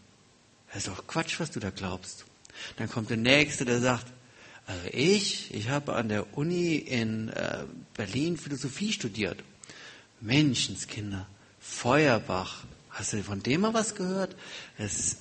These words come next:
alles Illusion, der Wunsch deines Herzens. Damit du irgendwie, dann kommt der Nächste und erzählt dir irgendwas und erzählt dir was. Und dann wird dein Glaube urplötzlich ganz klein mit Hut.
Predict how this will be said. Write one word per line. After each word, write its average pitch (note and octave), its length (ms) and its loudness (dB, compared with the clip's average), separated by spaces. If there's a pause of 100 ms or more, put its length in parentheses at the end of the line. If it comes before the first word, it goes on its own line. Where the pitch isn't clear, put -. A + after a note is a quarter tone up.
alles C#3+ 480 6
Illusion, G#2+ 760 -2 (280)
der G#2+ 180 -2
Wunsch D3+ 340 0
deines G2+ 300 -2
Herzens. B2 640 -2 (1000)
Damit A2 340 -2
du A2+ 180 -2 (640)
irgendwie, B2 600 2 (360)
dann A#2+ 120 0
kommt E3 180 2
der F#3+ 80 8
Nächste C#3+ 600 8
und C#3 80 2
erzählt C3 380 0
dir C3+ 120 0
irgendwas C3 260 -4
und C3 80 -2
erzählt A#2+ 280 -4
dir A#2+ 80 -2
was. A#2 200 -4
Und B2+ 100 -2
dann B2 100 2
wird C#3+ 100 0
dein D3 120 0
Glaube D#3+ 320 2
urplötzlich D3+ 800 -2 (1800)
ganz D3 260 0
klein C#3 240 4
mit C#3 220 -2
Hut. A2 220 -4